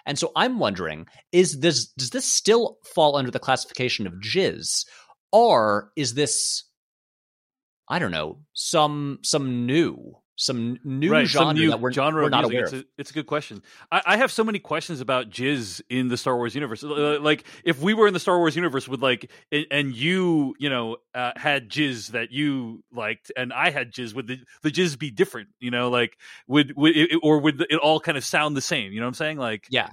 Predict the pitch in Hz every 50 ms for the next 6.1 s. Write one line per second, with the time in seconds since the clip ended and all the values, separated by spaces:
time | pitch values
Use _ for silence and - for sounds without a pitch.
0 | - _ 143 156 - - - - 139 170 - - 135 123 113 - 135 117 - -
1 | - - _ _ _ _ _ _ _ - 131 160 160 147 123 120 120 117 143 156
2 | - - - - 165 170 214 254 254 202 143 139 135 127 120 110 104 92 90 -
3 | 113 113 104 - 143 131 - 151 135 - - 135 120 120 120 117 110 107 98 95
4 | - - - 107 101 101 104 104 101 - - 107 101 98 - 101 95 92 92 90
5 | 87 85 82 101 107 104 104 95 95 101 98 98 90 - 92 87 - 131 123 131
6 | 160